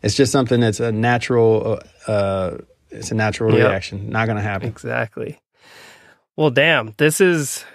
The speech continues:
Speaker 2: again, I always, I always love our conversations. What can people do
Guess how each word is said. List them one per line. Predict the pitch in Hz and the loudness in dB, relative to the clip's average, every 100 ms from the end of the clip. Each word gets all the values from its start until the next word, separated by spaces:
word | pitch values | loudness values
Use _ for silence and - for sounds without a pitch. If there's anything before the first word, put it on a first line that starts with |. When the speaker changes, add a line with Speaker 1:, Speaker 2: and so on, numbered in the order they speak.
| - - - _ _ _ | -20 -20 -20 _ _ _
Speaker 2:
again, | 131 131 123 120 | -4 0 0 2
I | 127 | 2
always, | 131 143 139 131 | 4 4 0 -2
I | 127 | 0
always | 135 139 131 | 0 0 0
love | 131 127 | 0 0
our | 127 | -4
conversations. | 135 127 123 131 123 - 123 139 - _ _ _ | -4 -4 -4 -6 -6 -8 -10 -12 -18 _ _ _
What | 151 208 | 0 2
can | - - | 2 -2
people | 208 - 170 | -4 -2 -2
do | 127 147 143 139 127 123 127 | -2 0 2 2 2 0 -4